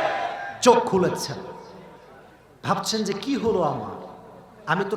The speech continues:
ঠিকঠাক ছিলাম।" হঠাৎ করে দেখছেন জানলা দিয়ে কয়েকজন লোক আসছে আসমান থেকে। সুবহানাল্লাহ নাই আপনাদের? জমিন থেকে না আসমান থেকে? না, নাটোরের ভাইদের তো আওয়াজ খুবই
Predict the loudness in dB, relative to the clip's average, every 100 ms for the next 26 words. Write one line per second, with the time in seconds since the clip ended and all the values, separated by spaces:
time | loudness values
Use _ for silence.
0 | -4 -6 -4 0 0 0 -6 -6 -6 -8
1 | -14 -20 -20 -20 -20 -20 -4 4 8 10
2 | 8 4 2 2 2 2 6 8 8 6
3 | 4 4 6 4 4 2 6 6 6 4
4 | 0 0 0 0 -6 -12 -14 -16 -8 2
5 | 2 2 2 4 2 -2 -8 -10 -12 -14
6 | -18 -18 -12 -4 2 2 4 4 4 2
7 | 0 0 0 -2 -10 -10 -10 -8 -6 -4
8 | -4 -4 -4 -4 -6 -6 -6 -10 -14 -18
9 | -20 -20 -20 -18 -10 -2 2 2 2 0
10 | 0 2 2 2 0 -2 -2 -2 -6 -8
11 | -14 -16 -18 -18 -16 -14 -12 -10 -10 -8
12 | -8 -10 -16 -14 -8 -6 -4 -4 -4 -4
13 | -2 -2 -2 -6 -8